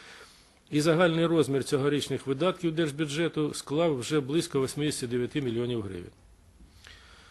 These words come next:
Друге, що стосується програми «Доступне житло»,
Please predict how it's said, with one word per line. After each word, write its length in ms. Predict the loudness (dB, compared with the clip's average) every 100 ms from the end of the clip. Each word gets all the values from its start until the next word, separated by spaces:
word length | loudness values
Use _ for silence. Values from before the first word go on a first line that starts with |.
| -20 -20 -18
Друге, 380 | 2 6 6 6
що 180 | 0 -2
стосується 500 | -2 0 2 2 2
програми 440 | 2 4 4 2
«Доступне 520 | 0 0 -2 0 0 0
житло», 600 | -2 -2 4 6 4